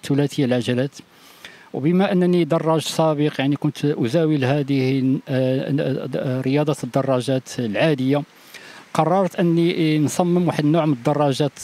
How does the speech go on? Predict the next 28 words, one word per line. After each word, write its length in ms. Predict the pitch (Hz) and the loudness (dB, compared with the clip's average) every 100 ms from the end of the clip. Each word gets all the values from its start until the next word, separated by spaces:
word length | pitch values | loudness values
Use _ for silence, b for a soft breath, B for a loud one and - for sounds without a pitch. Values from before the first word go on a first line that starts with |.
| - - | -14 -12
خاص، 480 | - 175 175 170 - | -2 2 2 0 -2
يعني 180 | 135 139 | 0 0
ثلاثي 460 | - 160 151 139 | 0 0 0 0
الع-، 120 | 135 139 | 0 -2
العجلات، 640 | 131 117 120 131 160 147 | -4 -2 -2 0 -2 -2
عنده 720 | - 135 175 165 147 151 143 135 B B B B - | -4 -2 0 0 0 2 0 -2 B B B B -6
خاصيات 960 | - 180 - 160 151 165 160 - - | 0 0 0 -2 0 0 -2 -4 -4
مختلفة 680 | 143 135 180 - 160 135 135 | -2 0 0 0 -2 -2 -2
عن 220 | 139 143 | 0 0
ما 220 | 139 160 | 0 0
هو 220 | 143 151 147 | 0 0 0
مو-، 280 | 139 135 - | 0 -2 -2
موجود 460 | 131 127 117 131 | -2 -2 0 0
ع-، 300 | 113 127 131 - | 2 0 0 -2
عالميا، 580 | 135 131 123 123 143 | -2 -2 -2 -4 -2
يعني 280 | 170 165 180 | -2 -2 -2
وبشكل 480 | 180 170 - 196 - | -2 -2 -2 -2 0
مغاير، 540 | 160 143 180 165 127 | 0 2 2 2 0
يعني 180 | 127 131 | 0 0
ما 80 | 135 | 0
يكونش 300 | 143 160 165 | 0 0 0
كوبي، 520 | 143 - 139 - 117 B B B B - | -2 0 -2 -2 -6 B B B B -10
ما 60 | |
يكونش 340 | 123 - 165 143 | -10 -2 -2 -2
تقليد، 340 | - - 156 | -4 -2 0
وإنما 300 | 147 143 139 | 2 2 0
يكون، 500 | 139 - 151 143 143 139 | -2 0 0 2 2 0
آه، 340 | 131 135 135 | 0 -2 -4